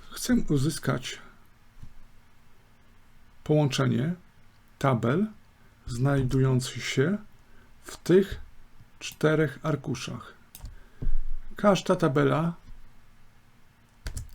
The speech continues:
jest w jednakowym układzie. Z-, przejdźmy, zobaczymy. Jest tutaj nagłówek i pięćdziesiąt rekordów danych.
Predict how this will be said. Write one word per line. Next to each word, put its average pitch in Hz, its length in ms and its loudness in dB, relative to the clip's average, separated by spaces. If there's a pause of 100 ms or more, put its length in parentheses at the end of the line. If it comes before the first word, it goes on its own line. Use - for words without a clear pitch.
jest 147 200 2
w - 20 0
jednakowym 147 500 0
układzie. 135 540 -2
Z-, - 100 -12
przejdźmy, 131 520 -8
zobaczymy. 151 560 -6 (2000)
Jest 202 280 2
tutaj 127 260 0 (840)
nagłówek 160 640 2 (140)
i 135 260 -2 (120)
pięćdziesiąt 131 680 -2 (1800)
rekordów 131 720 0 (380)
danych. 131 500 0